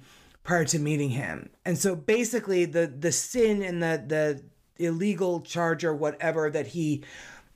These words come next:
had even more against her, aside from adultery, <clears throat> was that she was impure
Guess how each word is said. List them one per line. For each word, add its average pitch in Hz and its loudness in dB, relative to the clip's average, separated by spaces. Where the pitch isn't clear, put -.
had 165 0
even 180 0
more 208 0
against 151 -2
her, 156 0
aside 139 0
from 143 -2
adultery, 139 0
<clears throat> - -2
was 170 0
that 160 0
she 190 -2
was 165 0
impure 139 0